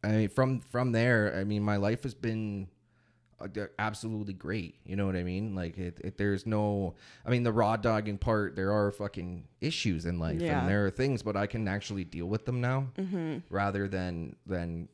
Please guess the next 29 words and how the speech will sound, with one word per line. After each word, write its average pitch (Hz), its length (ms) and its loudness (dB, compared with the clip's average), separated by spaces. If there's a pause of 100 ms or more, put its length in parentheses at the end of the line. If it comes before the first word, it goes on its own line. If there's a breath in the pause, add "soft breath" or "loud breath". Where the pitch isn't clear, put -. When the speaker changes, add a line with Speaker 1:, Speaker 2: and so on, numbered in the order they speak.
(120)
Speaker 1:
uh, 80 280 -6 (140)
drinking 80 480 -6
or, 73 280 -10
or 87 180 -8
using, 82 540 -10
right? 76 140 -8
Speaker 2:
Yeah. 85 100 -6
Speaker 1:
Because 92 720 0 (240)
it 110 140 0
doesn't 131 280 2
get 110 260 0
you 104 160 -2
anywhere 92 680 -4
further. 123 580 -2
It 107 100 -2
just - 300 -6
holds 107 380 -2
you 90 80 -2
back. - 440 -6
Speaker 2:
Mm-hmm. 185 500 -4 (200)
I - 180 4
think 170 160 2
Speaker 1:
Uh, 185 280 4
Speaker 2:
a, 196 60 2
a - 20 4
lot 170 360 2
too 175 280 -2
is, 165 200 -4
like, 156 340 -6